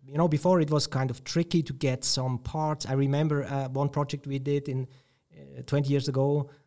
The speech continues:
where we were looking for some special chips from analog device, and we couldn't get them. You know, it was, it was not, uh, it was not possible to get them from the States,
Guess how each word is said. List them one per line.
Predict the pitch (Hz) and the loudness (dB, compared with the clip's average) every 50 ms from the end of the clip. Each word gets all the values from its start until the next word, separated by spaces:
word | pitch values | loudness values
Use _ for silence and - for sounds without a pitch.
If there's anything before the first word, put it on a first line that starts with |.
| _ _ - | _ _ -6
where | 135 139 135 | -4 -2 0
we | 135 135 131 131 | 0 0 0 0
were | 127 127 131 | 0 0 0
looking | 131 139 143 139 160 143 135 | 0 0 0 0 -2 -4 -2
for | - 135 127 127 127 123 120 120 127 - _ _ _ _ | -2 -2 -2 -2 0 -2 -2 -4 -6 -12 _ _ _ _
some | - - 117 | -16 -12 -8
special | - - - 147 143 139 - - 135 | -8 -4 -2 0 0 0 0 -2 -4
chips | 131 - - 156 156 151 151 - | -4 -2 0 0 0 0 -2 -4
from | - - 131 127 123 127 | -6 -4 -4 -4 -4 -2
analog | 139 147 151 151 147 143 - | 0 0 0 0 -2 -2 -2
device, | 139 135 135 127 127 135 143 156 143 - - - _ | -2 -2 0 -2 -2 -2 -2 -2 -4 -4 -8 -8 _
and | - 131 | -6 -4
we | 123 131 | -4 -4
couldn't | - - 185 185 151 131 | 0 0 2 2 2 2
get | - 175 190 190 - | 2 0 0 0 -2
them. | 113 101 98 101 - _ _ _ _ _ - | -6 -4 -4 -6 -10 _ _ _ _ _ -8
You | 139 135 | -4 -2
know, | 135 | -2
it | 156 135 | -2 -2
was, | 135 143 143 - - - - _ - | -2 -2 -2 -4 -6 -8 -14 _ -20
it | 127 127 | -16 -10
was | 135 123 | -4 -2
not, | 147 147 156 156 | 0 0 0 0
uh, | 156 - - _ - 139 131 127 - _ | -4 -12 -12 _ -12 -12 -12 -12 -12 _
it | - 131 - | -20 -18 -10
was | 135 135 - | -8 -4 0
not | 160 165 - - | 0 0 0 -2
possible | - 175 - - 160 147 | -6 -8 -6 -4 -4 -4
to | 135 127 | -4 -2
get | - 143 139 139 | -4 -4 -4 -4
them | - 107 104 | -6 -6 -6
from | 104 - 127 123 | -6 -6 -6 -6
the | 120 123 | -4 -4
States, | - - - 131 139 156 147 - - | -4 -4 -2 -2 -2 -2 -4 -6 -12